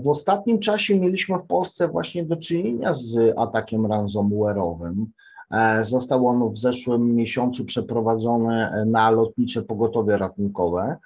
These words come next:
e, gdzie w zamian za odszyfrow-, za odszyfrowanie danych hakerzy zażądali, e, prawie czterystu tysięcy dolarów okupu. E, jak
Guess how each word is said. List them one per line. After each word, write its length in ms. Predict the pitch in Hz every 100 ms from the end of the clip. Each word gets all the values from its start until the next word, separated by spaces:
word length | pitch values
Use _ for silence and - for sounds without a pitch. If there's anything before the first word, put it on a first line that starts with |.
| _ _ _ _ - 107
e, 220 | 110 107
gdzie 260 | 101 104 117
w 60 |
zamian 400 | 107 151 160 156
za 220 | 127 139 139
odszyfrow-, 960 | 135 135 - 131 135 131 127 131 127 - 131
za 280 | 123 143 135
odszyfrowanie 1400 | 139 147 - 147 147 135 127 127 117 120 143 143 117 113 117 _ _ _ _ _ _ _ 120 107
danych 340 | 120 127 165
hakerzy 460 | - - 165 160 147
zażądali, 760 | 147 143 131 143 147 151 151 - - - -
e, 200 | 120 113
prawie 300 | 131 131 127
czterystu 500 | - 147 151 - 127
tysięcy 480 | - - 117 120 107
dolarów 480 | 107 101 104 101
okupu. 340 | 101 101 82 - _ _ _ _ _ _ - _ -
E, 480 | 110 110 110 110 117
jak 520 | 123 123 117 -